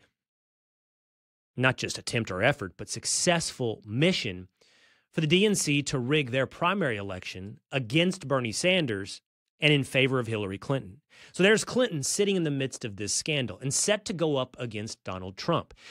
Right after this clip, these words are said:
And what she does, as is so often the case that we have seen with projection, you know, those who are racist call others racist.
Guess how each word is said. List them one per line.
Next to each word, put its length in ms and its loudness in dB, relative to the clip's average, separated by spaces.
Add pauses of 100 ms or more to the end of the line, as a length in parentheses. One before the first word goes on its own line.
(160)
And 160 0
what 160 2
she 180 -4
does, 680 4 (460)
as 220 -4
is 160 -2
so 240 -4
often 420 0
the 80 0
case 320 -2
that 60 0
we 180 0
have 120 2
seen 500 -2 (840)
with 240 2
projection, 920 0 (560)
you 100 0
know, 300 0 (280)
those 280 0
who 80 0
are 100 4
racist 400 0
call 260 -8
others 340 -4
racist. 580 -8